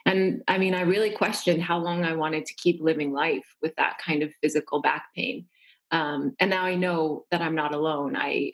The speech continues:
had no idea. I thought I was very isolated in my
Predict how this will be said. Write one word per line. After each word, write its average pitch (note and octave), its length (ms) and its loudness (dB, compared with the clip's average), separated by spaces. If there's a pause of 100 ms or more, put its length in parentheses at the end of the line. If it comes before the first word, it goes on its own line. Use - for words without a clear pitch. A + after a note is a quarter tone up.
(100)
had F3 180 0
no F#3+ 220 2
idea. D#3 640 0
I E3+ 80 0
thought E3+ 200 0
I E3 80 0
was E3 180 -2
very D#3+ 280 0
isolated F#3+ 680 0
in A3+ 140 2
my G#3+ 340 -2